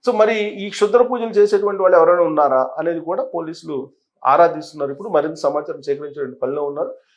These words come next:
మరి శ్మశానంలో వ్యభిచారం చేస్తున్నారని వ్యభిచారం చేయడానికే శ్మశాలను ఎంచుకున్నారని మీరు నమ్ముతున్నారా? సివిల్ కాంట్రాక్టర్ అక్కడికి పోయి వ్యభిచారం కోసమే వెళ్ళారని మీరు నమ్ముతున్నారా? లేదంటే క్షుద్ర పూజలు చేస్తున్నారు, ఆ క్షుద్ర పూజలు ఎవరి కోసం, ఎందుకోసం చేస్తున్నారు అనేది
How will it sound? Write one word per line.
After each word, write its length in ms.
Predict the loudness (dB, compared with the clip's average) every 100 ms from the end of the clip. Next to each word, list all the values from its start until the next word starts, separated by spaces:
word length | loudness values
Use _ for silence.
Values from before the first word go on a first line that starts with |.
| _
మరి 120 | -6 -6
శ్మశానంలో 720 | -4 -2 2 4 4 2 0
వ్యభిచారం 560 | -4 -2 0 2 0
చేస్తున్నారని 640 | -4 -6 -4 -4 -4 -8 -14 _ _ _ -12
వ్యభిచారం 360 | -2 2 2 0
చేయడానికే 400 | 0 0 0 -4 -4
శ్మశాలను 360 | -2 -2 -2
ఎంచుకున్నారని 520 | -4 -8 -6 -6 -6 -8
మీరు 160 | -8 -8 -8 -8
నమ్ముతున్నారా? 540 | -8 -6 -4 -4 -6 -8 _ _ _ -8
సివిల్ 240 | -4 -2 2
కాంట్రాక్టర్ 440 | 2 2 0 0 -2
అక్కడికి 220 | -2 -2
పోయి 120 | -4 -2
వ్యభిచారం 400 | -4 -2 0 0 -2 -2
కోసమే 300 | 0 2 4
వెళ్ళారని 420 | 4 2 0 -2 -8
మీరు 140 | -10 -6
నమ్ముతున్నారా? 460 | -6 -6 -6 -6 -4 2
లేదంటే 320 | 2 2 -2 0
క్షుద్ర 220 | 0 0 -2
పూజలు 220 | -4 -6 -6
చేస్తున్నారు, 420 | -8 -6 -6 -6 -10 _ _ -2
ఆ 40 | 0
క్షుద్ర 220 | 4 2 2
పూజలు 200 | 2 4
ఎవరి 140 | 4 4
కోసం, 180 | 2 0 -6
ఎందుకోసం 360 | -6 -4 -4 -6
చేస్తున్నారు 340 | -12 -12 -10 -8
అనేది 280 | -8 -10 -10